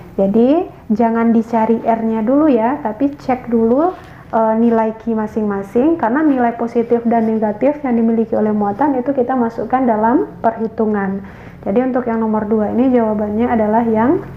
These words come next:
A. Oke, sekarang kita lanjutkan untuk soal nomor tiga. Soal nomor tiga ini ada jajar genjang ya. Nah, ada empat juga muatannya. Ini positif, misalnya ini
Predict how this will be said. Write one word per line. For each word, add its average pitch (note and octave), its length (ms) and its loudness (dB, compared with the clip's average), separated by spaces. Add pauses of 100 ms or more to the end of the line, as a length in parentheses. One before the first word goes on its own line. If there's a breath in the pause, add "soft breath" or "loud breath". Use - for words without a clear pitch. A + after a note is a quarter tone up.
A. G#3 240 -2 (1600 loud breath)
Oke, C#4+ 160 2
sekarang B3+ 320 0
kita B3 80 0
lanjutkan A#3 720 0
untuk B3 240 0
soal A#3 320 0
nomor A3 240 -2
tiga. G#3+ 720 0 (720 loud breath)
Soal D#4 560 2
nomor B3+ 560 2
tiga A3+ 880 0
ini A#3+ 160 2
ada A#3 560 2
jajar A#3 320 0
genjang B3 480 2
ya. A3+ 400 0 (400 loud breath)
Nah, G#3 480 -4
ada A#3 240 2
empat A#3 400 0
juga B3+ 320 0
muatannya. G#3 880 -4
Ini B3 160 2
positif, C4 640 0
misalnya A3+ 400 2
ini A3+ 160 2